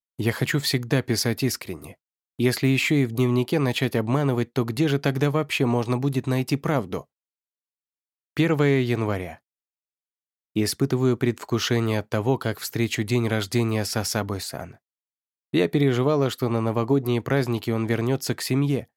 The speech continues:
но он сказал, что остаётся. У него горят сроки по научке.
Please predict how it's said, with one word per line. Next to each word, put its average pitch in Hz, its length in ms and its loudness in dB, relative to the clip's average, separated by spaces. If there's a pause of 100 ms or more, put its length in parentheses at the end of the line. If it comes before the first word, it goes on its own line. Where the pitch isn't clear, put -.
(400)
но 170 120 0
он 160 80 0
сказал, 131 420 0
что - 200 -4
остаётся. 98 640 -6 (440)
У 113 40 0
него 110 240 4
горят 113 320 0
сроки 117 320 -2
по 113 140 -2
научке. 117 580 -4